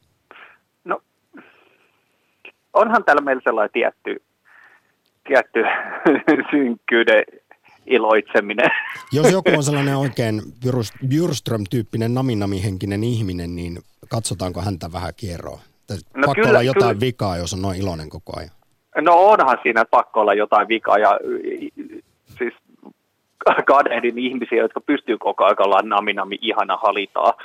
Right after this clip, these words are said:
Speaker 1: Siis m-, minäkin olen ha-, halia tyyppiä, ettei siinä mitään läheisyys lämmittää ja näin poispäin.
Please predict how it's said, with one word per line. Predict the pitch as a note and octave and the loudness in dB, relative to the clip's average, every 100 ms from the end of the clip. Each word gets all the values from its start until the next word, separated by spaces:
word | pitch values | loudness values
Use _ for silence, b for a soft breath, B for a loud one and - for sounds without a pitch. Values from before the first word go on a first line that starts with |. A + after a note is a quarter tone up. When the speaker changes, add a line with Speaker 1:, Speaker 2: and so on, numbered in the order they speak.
| B _ | B _
Speaker 1:
Siis | B2+ - | -6 -4
m-, | A#2+ | -8
minäkin | A2+ A2+ A#2+ A#2+ A2+ | -6 -6 -2 -2 -2
olen | G#2 | 0
ha-, | A2+ - | 0 -2
halia | - C3+ A#2 A2 G2+ | 0 0 0 0 -2
tyyppiä, | - A2+ G#2 - F#2 | -4 -10 -10 -6 -6
ettei | - G2+ G2+ | -6 -10 -6
siinä | A2 F#2 | -8 -8
mitään | F#2 G2+ G2 | -10 -6 -4
läheisyys | G2 G2+ G#2 G2 | -2 -2 -4 -4
lämmittää | G#2+ G2+ G2 - F#2+ | -4 -4 -10 -2 -2
ja | G2 | -2
näin | G#2 G#2 | -6 -6
poispäin. | F2+ F#2 - F#2+ | -6 -6 0 0